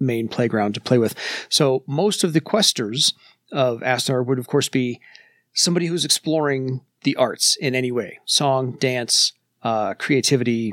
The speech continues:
painting, like we said. And it's not always adepts either, by the way. So if you're gonna,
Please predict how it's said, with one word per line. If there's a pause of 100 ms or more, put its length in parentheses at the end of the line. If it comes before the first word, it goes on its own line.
(120)
painting,
like
we
said. (560)
And (640)
it's
not
always
adepts
either, (180)
by
the
way.
So
if
you're
gonna,